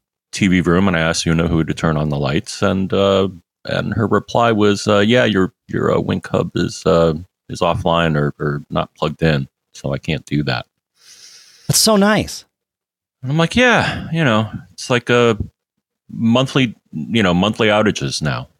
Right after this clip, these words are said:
Speaker 1: and, uh, you know, I don't wanna deal with that." So, you know, as, as I told you, I bought a SmartThings. So I'm like, um, which is a Samsung product.
Speaker 2: Right, right.
Speaker 1: Um,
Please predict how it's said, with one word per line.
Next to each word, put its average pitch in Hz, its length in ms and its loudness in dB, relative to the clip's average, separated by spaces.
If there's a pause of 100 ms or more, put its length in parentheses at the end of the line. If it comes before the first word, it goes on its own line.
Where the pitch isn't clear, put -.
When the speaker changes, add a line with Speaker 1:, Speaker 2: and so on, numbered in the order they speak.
(240)
Speaker 1:
and, 73 260 -2
uh, 73 280 0
you 82 100 -2
know, - 160 -2 (460)
I - 80 -2
don't 107 80 2
wanna 135 220 2 (240)
deal 226 160 2
with 190 160 0
that." - 320 -4
So, - 180 -2
you 92 100 2
know, 135 120 0
as, - 220 -6 (840)
as 92 80 2
I 101 40 2
told 101 220 2
you, 107 120 4
I 92 40 2
bought 82 260 2
a 85 260 2 (180)
SmartThings. 95 540 0
So - 140 -4
I'm 117 100 -2
like, 113 180 -2 (280)
um, - 520 -2 (520)
which - 180 -6
is 87 120 0
a 85 160 2
Samsung 80 640 -4 (160)
product. 95 360 2 (300)
Speaker 2:
Right, 147 240 0 (340)
right. - 80 -8
Speaker 1:
Um, 87 540 0